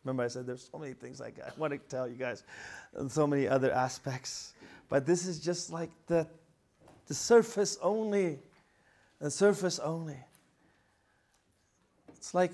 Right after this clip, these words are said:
learning, you know, A B Cs in comparison to all the English language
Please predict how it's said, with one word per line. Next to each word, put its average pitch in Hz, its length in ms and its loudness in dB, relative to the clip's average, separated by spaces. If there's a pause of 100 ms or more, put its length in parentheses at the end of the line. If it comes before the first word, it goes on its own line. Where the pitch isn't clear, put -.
learning, 170 580 2
you 147 120 -2
know, 151 340 0 (580)
A 156 140 4
B 156 160 2
Cs 160 360 2
in 143 100 -2
comparison 147 640 0
to 143 160 2
all 139 240 4
the 135 120 -2
English 131 300 -2
language 120 520 -8